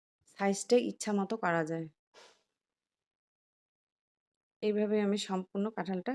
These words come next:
কেটে নিয়েছি। এটা আমি গরুর মাংস মতো <laughs> রান্না করব, আলু দিব সঙ্গে, আলুটাও, উম, সেদ্ধ করে হাত দিয়ে টেপে নিয়েছি,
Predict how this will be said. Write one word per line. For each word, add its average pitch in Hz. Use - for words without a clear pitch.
কেটে 165
নিয়েছি। 156
এটা 208
আমি 226
গরুর 196
মাংস 196
মতো 208
<laughs> 247
রান্না 202
করব, 214
আলু 185
দিব 185
সঙ্গে, 196
আলুটাও, 190
উম, 180
সেদ্ধ 196
করে 254
হাত 185
দিয়ে 190
টেপে 180
নিয়েছি, 165